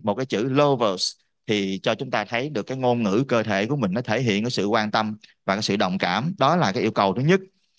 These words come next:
Yêu cầu thứ hai là bên cạnh những câu hỏi đóng, thỉnh thoảng mình cũng cần câu hỏi đóng chứ, nhưng mà thường xuyên mở, gọi những câu hỏi mở để mình biết rõ hơn là họ đang cần gì.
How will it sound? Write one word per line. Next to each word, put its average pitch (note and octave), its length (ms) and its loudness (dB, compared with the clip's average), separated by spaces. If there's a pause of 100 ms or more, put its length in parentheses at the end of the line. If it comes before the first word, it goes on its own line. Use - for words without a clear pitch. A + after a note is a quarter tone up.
(360)
Yêu E3 120 4
cầu C#3+ 200 6
thứ E3+ 120 6
hai F3 460 4
là G#2 420 2 (540)
bên F#3+ 320 4
cạnh B2 300 0
những D3 200 0
câu D3+ 200 4
hỏi A#2+ 200 4
đóng, F3+ 260 2 (140)
thỉnh F3 180 2
thoảng F#3+ 240 2
mình D3 100 0
cũng G3+ 160 0
cần D3 240 4
câu E3 120 2
hỏi E3+ 120 4
đóng G3 240 2
chứ, C4 100 4 (420)
nhưng E3+ 240 2
mà G#2+ 240 2
thường G#2 220 0
xuyên B2+ 300 2
mở, G2+ 240 2 (460)
gọi G2+ 200 2
những B2+ 120 -2
câu A#2 180 2
hỏi - 240 0
mở A2+ 320 2 (440)
để C#3 100 4
mình C3+ 160 4
biết A3 220 4
rõ A#2+ 260 4
hơn F3 360 4 (100)
là F#2+ 100 -4
họ G2 180 0
đang A#2 160 -2
cần F2+ 240 -2
gì. F2+ 200 -2